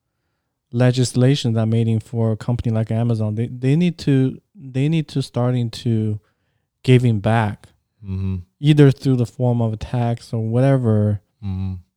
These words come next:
Speaker 1: because that's, uh, that's gonna help the small business
Speaker 2: Mm-hmm.
Speaker 1: because they're on track to become the, the monopoly. So I,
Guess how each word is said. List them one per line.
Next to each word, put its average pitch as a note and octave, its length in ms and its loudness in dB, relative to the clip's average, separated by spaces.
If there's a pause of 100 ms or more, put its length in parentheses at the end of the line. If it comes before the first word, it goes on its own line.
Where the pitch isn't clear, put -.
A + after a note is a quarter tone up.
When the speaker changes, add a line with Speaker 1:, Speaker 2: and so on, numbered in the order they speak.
Speaker 1:
because A#2 480 0
that's, B2 400 -2
uh, A#2+ 340 0
that's C3+ 400 -2
gonna C#3+ 200 2
help A#2+ 440 0
the A#2+ 300 -2
small A#2 400 -2
business G#2+ 580 -2 (240)
Speaker 2:
Mm-hmm. F#2 120 -20
Speaker 1:
because A#2+ 480 0 (920)
they're D3 240 2
on D#3+ 140 2
track C3 300 -2
to - 80 -4
become A#2 480 -4
the, A2+ 160 0
the A2+ 160 -4
monopoly. A#2+ 800 -2 (640)
So A#2+ 340 0
I, A#2+ 140 -2